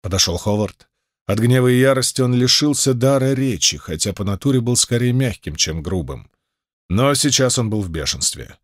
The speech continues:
Ник видел это по сузившимся холодным глазам и узкой ниточке плотно сжатых губ.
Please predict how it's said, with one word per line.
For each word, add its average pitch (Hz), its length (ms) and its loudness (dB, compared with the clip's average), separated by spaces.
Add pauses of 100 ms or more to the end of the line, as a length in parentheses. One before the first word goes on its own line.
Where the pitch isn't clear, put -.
(340)
Ник 123 320 2
видел 143 480 2
это 135 260 -2
по 120 160 -2
сузившимся 127 760 2
холодным 120 580 0
глазам 113 640 0
и 127 80 2
узкой 127 440 2
ниточке 120 500 0
плотно 110 400 0
сжатых 95 480 -2
губ. 87 320 -6